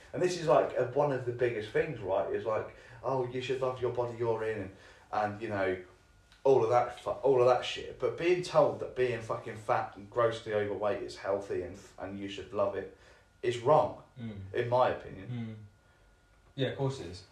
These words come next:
Speaker 1: It's not fucking healthy. And to, and then to make, and then, uh, to pretend that it's okay to be like that
Speaker 2: Mm.
Speaker 1: is, it's a lie.
Speaker 2: Yeah, I agree.
Speaker 1: You're being lied to, to make to feel good. It's not about,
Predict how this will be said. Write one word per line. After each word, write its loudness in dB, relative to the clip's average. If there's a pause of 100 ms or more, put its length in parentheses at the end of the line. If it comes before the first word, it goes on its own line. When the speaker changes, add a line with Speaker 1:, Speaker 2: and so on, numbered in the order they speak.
(300)
Speaker 1:
It's -2
not 0
fucking 0
healthy. 0 (360)
And 2
to, 2
and 2
then 4
to 0
make, 0 (180)
and 0
then, -4 (400)
uh, 8
to -6
pretend 0
that 0
it's -4
okay 2
to -10
be 2
like 0
that 2 (180)
Speaker 2:
Mm. -4 (760)
Speaker 1:
is, 0
it's -2
a 0
lie. 6 (500)
Speaker 2:
Yeah, -2 (100)
I -12
agree. 0
Speaker 1:
You're 4
being 2
lied 6
to, -2
to -8
make 0
to -6
feel 4
good. -4
It's -4
not -2
about, 4